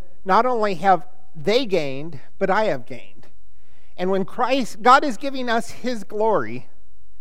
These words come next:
He is giving it in such a way that it increases His glory.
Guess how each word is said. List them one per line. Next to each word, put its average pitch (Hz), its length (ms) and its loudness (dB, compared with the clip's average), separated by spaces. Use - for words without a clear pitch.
He 240 160 -2
is 240 100 0
giving 240 380 0
it 214 100 2
in 190 160 0
such - 240 -2
a 190 80 -2
way 196 180 4
that 180 160 4
it 180 140 4
increases 190 920 0
His 170 320 -2
glory. 165 580 -2